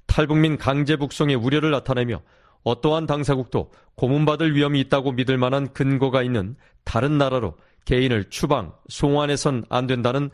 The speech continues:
고문방지협약 삼 주에 따라 탈북민을 송환해선 안 된다고 강조했습니다. 살먼 보고관은 앞서 유엔 인권이사에 제출한 보고서에서 북한의 인권 실태가 더 열악해지고 있다며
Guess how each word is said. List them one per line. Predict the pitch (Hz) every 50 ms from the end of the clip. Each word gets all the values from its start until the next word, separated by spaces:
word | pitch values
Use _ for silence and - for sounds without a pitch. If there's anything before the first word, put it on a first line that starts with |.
| - - _ _ _
고문방지협약 | - - 127 139 147 156 151 151 151 143 131 143 143 127 117 85 76 - _ _
삼 | - - - - 160 151
주에 | 131 135 131 117
따라 | - - 120 117 90 - - _ _ _ - -
탈북민을 | - - - 151 135 139 135 131 120 110
송환해선 | - - 147 139 131 131 127 - 131 113
안 | 104 117 127
된다고 | 123 135 135 123 123 123 120 143 139
강조했습니다. | - 123 120 117 101 104 98 87 - - - 85 82 78 - - _ _ _ _ _ _ _ _ _ _ _ _ - 120
살먼 | - - 160 160 175 175 165
보고관은 | 165 170 165 156 160 170 185
앞서 | 165 - - - 180 165
유엔 | 147 131 139 165 160 156
인권이사에 | 151 143 - 165 156 156 139 - 156 143
제출한 | 127 135 127 - - 135 131 123
보고서에서 | 107 123 113 113 110 - - 110 110 107 - - - - _ _ _ _ _ _
북한의 | - 113 - 143 127 127
인권 | 139 143 - 156 151
실태가 | 139 - 156 139 - 160 135 156 151
더 | 147 156 151 123
열악해지고 | 110 110 123 139 135 - - 151 127 139 131 139
있다며 | 123 - - 117 117 117 98 80